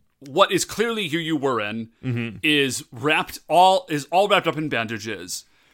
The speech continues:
Speaker 2: And then he
Speaker 1: And,
Speaker 2: has
Speaker 1: and
Speaker 2: clothes on over
Speaker 1: clothes
Speaker 2: the bandages.
Speaker 1: over the bandages, and he is in this hospital bed.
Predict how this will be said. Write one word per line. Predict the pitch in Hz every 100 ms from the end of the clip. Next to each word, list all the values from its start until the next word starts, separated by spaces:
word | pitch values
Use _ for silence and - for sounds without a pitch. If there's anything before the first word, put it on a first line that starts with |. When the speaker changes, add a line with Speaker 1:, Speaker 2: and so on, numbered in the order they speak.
| _ _ _ _ _ _ _ _ _ _ _ -
Speaker 2:
And | 170
then | -
he |
Speaker 1:
And, |
Speaker 2:
has | 208 -
Speaker 1:
and | 185 170
Speaker 2:
clothes | 202 220 185
on | 185 175
over | 170 156
Speaker 1:
clothes | 165 185
Speaker 2:
the | -
bandages. | 123 113 120 143
Speaker 1:
over |
the | 110
bandages, | 110 117 107
and | 139
he | - 185
is | 156
in | 156
this | 135
hospital | 135 127 - 113
bed. | 98 104 85 -